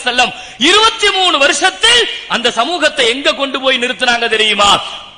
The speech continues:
வரலாறு ஆச்சரியப்படுகிறது. சஹாபிகள் சொல்லுவார்கள், "நாங்கள் நம்பரை கூட விரல் வைத்து எண்ணிக்கொண்டிருந்தோம். விரல் வைத்து எண்ணிய எங்களை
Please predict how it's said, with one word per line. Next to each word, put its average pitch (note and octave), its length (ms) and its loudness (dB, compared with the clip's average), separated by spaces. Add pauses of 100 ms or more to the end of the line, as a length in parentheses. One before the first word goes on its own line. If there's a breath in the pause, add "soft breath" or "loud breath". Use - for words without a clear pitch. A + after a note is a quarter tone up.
வரலாறு A3+ 500 0
ஆச்சரியப்படுகிறது. A3 1300 -2 (260 loud breath)
சஹாபிகள் A3 600 0
சொல்லுவார்கள், A3 840 0 (180 loud breath)
"நாங்கள் E3+ 640 -2
நம்பரை B3+ 760 -2
கூட C4 280 -6
விரல் A3+ 400 -2
வைத்து B3 420 -2
எண்ணிக்கொண்டிருந்தோம். G#3 920 -2 (360 loud breath)
விரல் C#4 320 2
வைத்து E4 380 0
எண்ணிய C#4+ 340 0
எங்களை B3 640 2